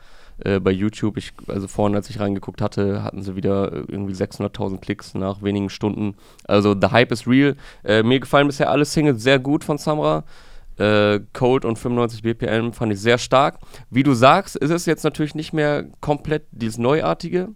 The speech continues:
Also man ist nicht mehr so vom Überraschungseffekt geflasht. Aber ich, also ich für meinen Teil hab Samra auch noch längst nicht verbraucht, ja. Also ich freu mich echt auf das Album,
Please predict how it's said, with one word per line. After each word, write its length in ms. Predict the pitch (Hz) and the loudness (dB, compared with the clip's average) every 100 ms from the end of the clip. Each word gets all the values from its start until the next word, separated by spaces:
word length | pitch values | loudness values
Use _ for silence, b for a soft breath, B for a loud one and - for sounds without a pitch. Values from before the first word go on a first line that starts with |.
| _ | _
Also 160 | - 110 | -2 0
man 140 | 117 | 0
ist 140 | 120 - | -2 -4
nicht 100 | 131 | -2
mehr 160 | 131 | 0
so 340 | 120 123 117 - | 0 2 0 -2
vom 260 | - - - | -8 -4 -4
Überraschungseffekt 840 | 107 107 143 180 175 - 180 - | 0 0 0 -2 -6 -8 -8 -8
geflasht. 420 | 165 165 160 180 - B B B | -10 -4 -4 -6 -12 B B B
Aber 320 | - 107 120 | 0 2 2
ich, 280 | 117 - - - - - | 0 -6 -14 -20 -20 -8
also 220 | 90 107 | -2 0
ich 180 | 135 - | 0 2
für 140 | 165 | 4
meinen 180 | 147 139 | 4 4
Teil 260 | 139 131 | 4 4
hab 140 | 131 - | 4 2
Samra 320 | 135 127 127 | 0 2 2
auch 220 | 110 113 | 2 0
noch 160 | 113 107 | -2 0
längst 320 | 110 117 110 | 2 0 -2
nicht 160 | 104 - | -6 -4
verbraucht, 440 | 104 101 98 - | -2 0 0 -2
ja. 160 | 101 101 | -2 0
Also 260 | 98 95 | -2 -2
ich 180 | 95 - | -6 -8
freu 180 | - 117 | -2 0
mich 180 | 117 - | 0 -2
echt 160 | - | -2
auf 120 | - | -4
das 140 | - - | -4 0
Album, 360 | 113 120 131 | 2 4 2